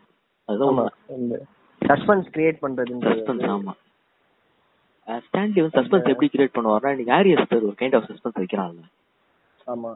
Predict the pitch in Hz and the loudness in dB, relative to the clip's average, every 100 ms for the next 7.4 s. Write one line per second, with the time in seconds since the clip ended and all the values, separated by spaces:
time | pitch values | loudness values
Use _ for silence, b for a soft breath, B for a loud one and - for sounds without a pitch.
0 | _ - 120 151 151 165 135 123 123 101 | _ -8 -8 0 2 2 0 -4 -6 -6
1 | 92 - _ _ _ - 104 98 110 113 | -8 -14 _ _ _ -10 -8 -6 -6 -4
2 | 117 127 120 160 220 185 143 104 - - | -4 0 2 2 6 6 6 2 -4 -10
3 | 185 _ _ _ _ _ _ _ _ 107 | -14 _ _ _ _ _ _ _ _ -2
4 | 110 113 - 131 135 - 180 151 143 165 | -2 -4 -4 -2 -2 0 0 0 0 2
5 | 190 190 180 127 113 110 92 - _ _ | 2 2 -2 0 0 0 0 -4 _ _
6 | _ _ _ - 110 123 156 156 135 135 | _ _ _ -4 2 4 6 6 6 4
7 | 143 107 87 | 2 2 -4